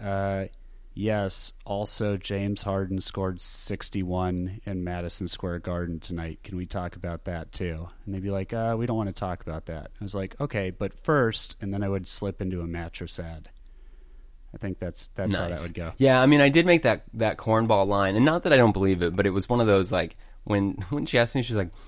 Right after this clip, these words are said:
Speaker 2: "And do you support Pope Francis?" I kind of just come back, "Well, yeah, he's the only man for the job."
Speaker 1: No, that was good.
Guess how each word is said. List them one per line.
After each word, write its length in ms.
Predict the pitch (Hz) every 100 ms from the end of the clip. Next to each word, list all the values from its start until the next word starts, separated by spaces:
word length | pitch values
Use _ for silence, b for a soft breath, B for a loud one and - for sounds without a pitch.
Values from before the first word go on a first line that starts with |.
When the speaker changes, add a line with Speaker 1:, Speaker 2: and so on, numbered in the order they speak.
| B B
Speaker 2:
"And 120 | 98
do 40 | 98
you 40 |
support 420 | 92 - - 85
Pope 220 | - 120 -
Francis?" 440 | 120 123 139 127 -
I 80 |
kind 200 | 92 107 95
of 60 |
just 120 | 87
come 140 | - 92
back, 160 | 87
"Well, 140 | 135 185
yeah, 180 | 180 147
he's 160 | 98
the 60 | 110
only 180 | 120 135
man 220 | 135 139
for 80 | -
the 60 | 135
job." 200 | 143 139
Speaker 1:
No, 60 | 117
that 60 |
was 120 | 131 107
good. 400 | 131 113 85